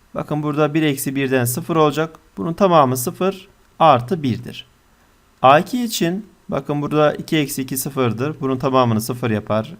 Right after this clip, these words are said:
İki olur. Sonrasında A üçümüz benzer şekilde üç, A dört dört,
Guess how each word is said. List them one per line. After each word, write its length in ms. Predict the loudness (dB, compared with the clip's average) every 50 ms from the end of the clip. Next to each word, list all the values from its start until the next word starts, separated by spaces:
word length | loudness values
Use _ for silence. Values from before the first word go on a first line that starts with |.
| _
İki 240 | -16 -16 -8 -4 -2
olur. 320 | 0 0 0 -2 -6 -8 -14 _ _ _ _ _ _ _ _ _ _ _ _ _
Sonrasında 1000 | -8 -2 0 2 2 2 0 -2 -2 -4 -4 -2 0 0 2 2 2 0 -2 0
A 220 | 2 2 4 4 2
üçümüz 520 | 0 -2 -2 -2 -2 -2 -2 -4 -4 -4
benzer 360 | -2 0 0 0 0 -2 -2
şekilde 460 | -2 -4 -6 -8 -8 -10 -10 -8 -10
üç, 480 | -10 -6 -4 -4 -4 -4 -6 -10 -12 -14 _ _ _ _ _ _ _ _ _ _
A 260 | 6 6 6 6 4
dört 340 | 0 -4 -4 -6 -10 _ 0
dört, 540 | 2 4 4 4 2 0 -6 -14 -20 -20